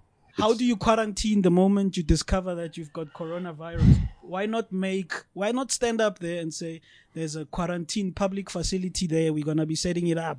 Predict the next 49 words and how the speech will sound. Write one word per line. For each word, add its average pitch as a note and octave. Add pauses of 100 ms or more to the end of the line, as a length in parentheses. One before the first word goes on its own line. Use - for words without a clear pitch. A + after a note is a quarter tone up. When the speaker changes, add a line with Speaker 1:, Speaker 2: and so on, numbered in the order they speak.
Speaker 1:
so F#3+
that F#3+
when G#3+
you A3+
discover, G3
you F3+
go G3
there G3
and F#3
you F3+
get F3+
treated? F#3+ (100)
All C4+
those C#4
things, A3+
that's G#3+
why A#3+
I G3+
continuously G3+
get F3
this F#3
feeling F#3
that, D#3
ah, -
this E3
government E3+
is D#3
addressing F#3+
only G#3
people F#3+
on D#3+
Twitter, F#3+
man. D3
Speaker 2:
Look, F3+
w-, -
w-, C#3+
when C#3
you D3
think F3
like G#2
that, G2+
that's A2+
when B2
you'll A2+
realize F2
then E2 (500)
we F2+
are E2+
screwed. E2+